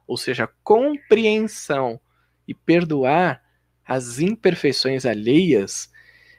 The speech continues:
a gente tá fazendo um, um exercício de agir com o outro como eu gostaria que esse outro agisse comigo. Jesus já falou sobre isso. Que a gente possa fazer ao outro o que nós gostaríamos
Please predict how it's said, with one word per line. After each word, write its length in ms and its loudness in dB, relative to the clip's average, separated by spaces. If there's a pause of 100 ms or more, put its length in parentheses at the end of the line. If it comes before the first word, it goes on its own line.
a 60 -6
gente 200 0
tá 100 2
fazendo 320 4
um, 260 0
um 140 4
exercício 960 0 (1000)
de 140 2
agir 480 2
com 220 4
o 20 8
outro 380 4
como 180 2
eu 80 0
gostaria 460 0
que 120 -4
esse 220 -2
outro 240 -2
agisse 320 -6
comigo. 460 -12 (760)
Jesus 800 -2 (180)
já 160 -6
falou 340 -8
sobre 300 -8
isso. 380 -10 (680)
Que 100 -4
a 40 0
gente 280 -6
possa 560 2 (320)
fazer 420 2
ao 100 6
outro 500 0 (260)
o 20 -20
que 140 -10
nós 200 2
gostaríamos 960 -2